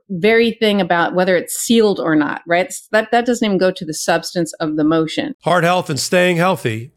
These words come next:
Speaker 2: especially when you have a family that you want to be able to spend as much time with as possible, is so, so important. We all have a heartfelt reason to support our blood pressure.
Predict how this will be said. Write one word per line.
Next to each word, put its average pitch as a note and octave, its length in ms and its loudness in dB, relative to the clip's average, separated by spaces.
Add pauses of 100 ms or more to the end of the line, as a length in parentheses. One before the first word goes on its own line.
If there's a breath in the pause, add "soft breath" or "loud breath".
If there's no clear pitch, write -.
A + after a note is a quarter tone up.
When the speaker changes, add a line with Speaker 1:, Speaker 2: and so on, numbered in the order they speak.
Speaker 2:
especially F3 680 0
when E3+ 140 -2
you D3+ 80 2
have D3 120 0
a D3+ 60 -2
family C#3+ 440 -4
that B2+ 200 -6
you A#2 100 -6
want B2+ 300 0
to F3 80 -2
be D#3+ 180 -2
able C3+ 500 -4
to - 80 -18
spend G#2+ 300 -8
as G#2 140 -12
much C3 360 -2
time C#3+ 240 -2
with C#3 160 -2
as C#3 120 -6
possible, G2 640 -6 (460 soft breath)
is B2+ 260 -2
so, A2+ 580 0
so B2 320 -2
important. B2+ 480 -4 (240 loud breath)
We F#3 100 2
all A#3 200 4
have E3+ 200 2
a A#2 120 -2
heartfelt B2+ 500 -2
reason B2+ 320 -2
to A2 60 -6
support A#2+ 380 -4
our A2 80 -2
blood E3 260 -2
pressure. F#2 460 -6